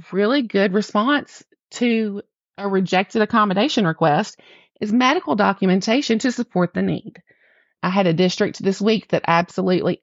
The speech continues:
adamantly told the parent that they could not give her anything that she requested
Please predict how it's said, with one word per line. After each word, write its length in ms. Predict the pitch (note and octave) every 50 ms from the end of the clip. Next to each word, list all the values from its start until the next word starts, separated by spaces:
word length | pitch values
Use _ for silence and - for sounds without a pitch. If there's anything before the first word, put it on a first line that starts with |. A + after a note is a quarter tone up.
| - -
adamantly 580 | - G3+ B3 C4 A3+ G3+ - - D3+ E3 E3+
told 300 | - G3+ F3 F3+ F#3 F#3
the 60 | -
parent 340 | - A#3 A3 G#3 G3+ - -
that 140 | - C#3+ -
they 160 | F3 F3 G3+
could 340 | G#3 - - C4 B3+ C4+ A#3+
not 500 | A3+ G#3+ G#3 G3+ G#3 G3+ - - - - _ _ _ -
give 220 | - G3+ G#3 -
her 200 | - F3 E3 - - -
anything 360 | G#3 A#3 C4+ - C#4+ C#4 B3
that 120 | B3 B3
she 140 | - - A#3+
requested 640 | A#3 A3 - A3 A3 A#3 - - - - - F3+ -